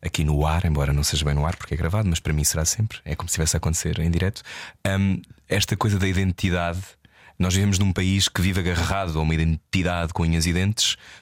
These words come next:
do que era o seu passado, não é? Acho que agora, finalmente, e poderás falar melhor que eu, mas sinto que há espaço finalmente para começar a haver um debate pós-colonial, a falarmos sobre as dificuldades que tantas pessoas encontram,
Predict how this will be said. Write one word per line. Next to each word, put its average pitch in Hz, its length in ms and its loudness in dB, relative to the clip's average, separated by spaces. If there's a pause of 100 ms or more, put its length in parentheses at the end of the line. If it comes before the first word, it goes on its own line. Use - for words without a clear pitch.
do 95 80 0
que 90 80 -2
era 87 80 0
o - 20 -2
seu - 120 -4
passado, 78 340 0
não 76 100 0
é? 78 160 -2
Acho 78 200 0
que - 100 -2
agora, 101 280 0
finalmente, 92 580 0 (160)
e 80 140 -2 (260)
poderás 82 260 -2
falar 85 180 -2
melhor 85 140 0
que - 140 -4
eu, 92 160 0 (420)
mas 98 340 2 (680)
sinto 110 220 2
que - 60 0
há 95 40 0
espaço - 380 -2
finalmente 87 320 0
para - 160 -4
começar 87 260 0
a 87 40 -2
haver 82 120 0
um 85 80 2
debate 80 280 -2
pós-colonial, 104 840 0 (320)
a 80 140 -2
falarmos 82 340 0
sobre 80 240 0
as 76 80 0
dificuldades 95 840 0
que - 100 -8
tantas - 240 -2
pessoas 80 240 -2
encontram, 92 600 0